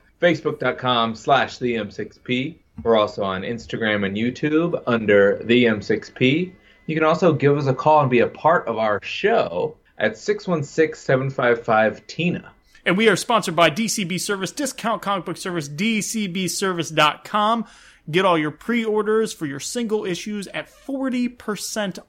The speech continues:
Speaker 2: off.
Speaker 1: We're also sponsored by C R P savings dot com, Michael Webb Solutions dot com, and The Marvelous Box at the marvelous box dot com.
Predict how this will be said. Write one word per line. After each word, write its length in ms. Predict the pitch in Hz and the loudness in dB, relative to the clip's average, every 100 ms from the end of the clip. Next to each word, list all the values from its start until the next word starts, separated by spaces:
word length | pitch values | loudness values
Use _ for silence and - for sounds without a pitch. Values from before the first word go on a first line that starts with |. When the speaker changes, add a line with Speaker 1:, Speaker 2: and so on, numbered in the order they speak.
| - | -4
Speaker 2:
off. 560 | 165 143 - - - _ _ | -4 -4 -14 -20 -20 _ _
Speaker 1:
We're 180 | 127 104 | -2 0
also 220 | 104 117 | 0 -2
sponsored 480 | - 104 101 110 98 | -2 -2 -2 -4 0
by 220 | 101 92 | 0 0
C 340 | - - 143 | -4 -2 4
R 140 | 113 110 | 4 4
P 260 | - 113 | 2 -4
savings 520 | 107 - 117 123 123 - | -2 4 4 4 -4 0
dot 280 | 123 - | 0 0
com, 480 | - 127 139 165 190 - _ | -2 0 0 -2 -6 -12 _
Michael 460 | - 120 120 120 117 | -4 0 2 2 4
Webb 240 | 117 113 | 4 4
Solutions 640 | - 120 139 190 175 135 - | 0 -2 0 0 -2 -6 0
dot 300 | 117 113 - | 0 0 -2
com, 480 | 123 123 135 160 170 _ _ | -4 -2 -2 -4 -12 _ _
and 240 | 156 165 | 0 2
The 60 | 131 | 2
Marvelous 500 | 123 127 123 127 117 | 4 2 4 4 4
Box 400 | 143 170 139 - _ | 2 2 0 -8 _
at 340 | 120 147 - - _ - | 2 2 2 -6 _ -2
the 180 | 175 | 0
marvelous 580 | 156 117 104 101 107 107 | 2 2 0 0 0 -2
box 360 | 120 120 123 - | 2 2 2 -2
dot 280 | 147 139 - | -2 -2 0
com. 320 | 165 208 | -2 -2